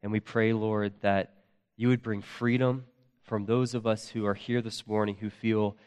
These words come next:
enslaved to this sin. Lord, that you would break chains today for the glory of your name.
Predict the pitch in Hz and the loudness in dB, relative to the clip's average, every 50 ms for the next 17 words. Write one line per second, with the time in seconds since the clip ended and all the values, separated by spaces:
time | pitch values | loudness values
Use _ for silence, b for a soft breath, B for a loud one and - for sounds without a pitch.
0 | b b b b b b 110 104 101 101 - - - 104 107 107 110 117 120 113 | b b b b b b -8 -8 -6 -8 -10 -8 -2 0 2 4 4 4 2 0
1 | - - 117 110 117 107 - - - 120 113 113 113 117 117 _ _ _ _ _ | -2 -10 -8 -8 -8 -12 -12 -12 -10 -8 -8 -8 -8 -12 -16 _ _ _ _ _
2 | _ _ _ _ _ _ _ _ _ _ _ _ _ _ _ _ _ _ _ _ | _ _ _ _ _ _ _ _ _ _ _ _ _ _ _ _ _ _ _ _
3 | _ - 110 110 101 107 98 - - 110 110 104 98 - 104 104 107 110 117 - | _ -10 -10 -8 -6 -6 -6 -4 -2 -2 -2 -2 -4 -6 -2 0 2 2 2 0
4 | - - - - - 120 110 107 107 104 - - - 107 98 - 98 98 98 98 | -4 -14 -12 -4 0 2 2 2 2 -2 -6 -10 -10 -10 -4 -2 0 0 2 0
5 | 95 95 - 101 95 101 92 - 101 101 101 104 107 107 107 104 104 101 98 95 | -2 -2 -8 -12 -12 -12 -10 -10 -8 -6 -4 -2 0 0 0 0 -2 -4 -6 -8
6 | 98 98 98 98 95 95 95 92 90 90 92 | -10 -8 -6 -6 -6 -6 -6 -8 -10 -10 -14